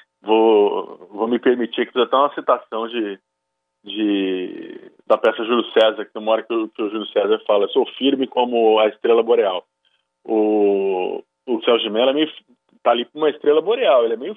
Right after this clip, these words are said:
firme, ele não é um ministro que, que muda, é, conforme o sabor da, da opinião pública, conforme a pressão interna ou externa.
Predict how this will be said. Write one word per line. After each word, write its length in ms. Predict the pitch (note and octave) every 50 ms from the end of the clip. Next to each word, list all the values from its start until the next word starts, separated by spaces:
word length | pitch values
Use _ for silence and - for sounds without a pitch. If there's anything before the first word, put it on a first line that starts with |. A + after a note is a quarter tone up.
| _
firme, 320 | - D#3 C#3+ B2+ A#2 A2 G#2
ele 180 | G#2+ G#2+ B2
não 160 | D#3 F3+ F3
é 80 | E3 D#3+
um 160 | E3 E3 E3
ministro 480 | D#3+ D#3+ D3+ C#3 C3+ C#3 C3+ - - C#3+
que, 540 | - _ - D3 C#3 C3 C3 B2 A#2+ A2+ G#2+ - _ _ _ _ _ _ _ _ _ _ _ _ _
que 380 | - - A#2 A#2 A#2 A2+ A2+ A2+
muda, 380 | A2 A2 A#2 B2 C#3 C#3+ B2+ C3
é, 1700 | B2+ B2+ A#2 A#2 A2+ A2 G#2+ G#2 G#2 G2+ F#2 F#2 G2 G2+ G2+ G2+ G2+ G2 F#2+ G2 G2 F#2+ F2+ F2+ F2 E2+ E2 D#2 - - - F2 F#2 -
conforme 540 | _ - A2 G#2 - - - A2+ A2 A2 A2
o 80 | G#2+ -
sabor 460 | - A2 F#2+ F#2+ G2+ G#2 A2 A2+ A2
da, 480 | G2+ A2 G#2+ G2+ G2+ G2 G2+ G2 F#2+ F#2+
da 120 | G2 G#2
opinião 280 | G#2 - A2+ A2 G#2+ G#2
pública, 1200 | - - G2 G#2 A#2 B2 B2 B2 A#2 A2 G2+ G2+ G2+ F#2+ - - G2 F#2 F#2 F2+ F2+ F2 F2 E2+ - _ _ _ _ _ _ _ _
conforme 1040 | - G#2 G#2+ - - - G#2+ A2 A2 A2 A2 A2 G#2+ G#2+ G#2+ G2+ G2+ G2+ G2 F#2+ F#2
a 80 | G2 G2
pressão 680 | - A2 G#2 G2 - - - A2 G#2+ G#2+ G#2 G#2 G2+
interna 680 | G2+ G2 F#2+ - _ - G2+ G#2 A2+ A#2+ C3 C3 B2+
ou 120 | C3 D3 F3
externa. 600 | E3+ - - - A2+ G2 F#2+ F2+ E2+ E2+ D#2+